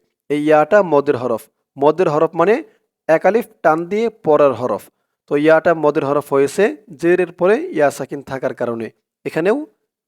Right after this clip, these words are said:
জেরের পরে ইয়া সাকিন মদের হরফ। তারপরে এখানে পড়েছি দেখুন পেশের পরে ওয়াও সাকিন, এই ওয়াও সাকিনটা মদের হরফ, এক আলিফ টান দিয়ে পড়তে হয়। তো মদের হরফের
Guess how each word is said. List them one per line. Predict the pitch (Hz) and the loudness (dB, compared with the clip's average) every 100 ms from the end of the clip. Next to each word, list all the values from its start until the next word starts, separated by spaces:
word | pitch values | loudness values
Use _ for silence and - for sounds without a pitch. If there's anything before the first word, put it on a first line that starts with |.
| - | -12
জেরের | 151 156 151 | -4 -4 -4
পরে | 175 196 | -2 0
ইয়া | 156 123 | 0 0
সাকিন | - 120 180 | -4 -12 -10
মদের | 143 123 123 | -6 -6 -6
হরফ। | 113 117 - _ _ _ | -8 -10 -12 _ _ _
তারপরে | 147 139 180 190 | -6 0 0 0
এখানে | 165 180 190 | -2 -4 -4
পড়েছি | 147 139 165 | -2 -4 -4
দেখুন | 151 - 214 302 _ _ _ _ | -6 -4 -4 -6 _ _ _ _
পেশের | 180 170 196 | 2 2 -2
পরে | 190 196 | 0 2
ওয়াও | 175 139 143 | 4 6 4
সাকিন, | - 147 - 214 277 - _ _ | 2 -6 -4 -6 -8 -14 _ _
এই | 139 151 | -2 4
ওয়াও | 151 147 | 4 4
সাকিনটা | - 151 180 180 262 | -2 -6 -6 -4 -4
মদের | 262 156 143 120 | 0 0 2 -2
হরফ, | 123 110 - _ | -4 -8 -10 _
এক | 151 170 | -4 -2
আলিফ | 156 - | -4 -2
টান | 143 131 | -2 -2
দিয়ে | 131 | -6
পড়তে | - 139 - | -8 -12 -12
হয়। | 113 127 127 _ _ _ _ | -10 -10 -12 _ _ _ _
তো | 165 | 0
মদের | 151 160 175 175 | 2 4 4 4
হরফের | 156 160 202 277 320 | 2 2 2 0 -4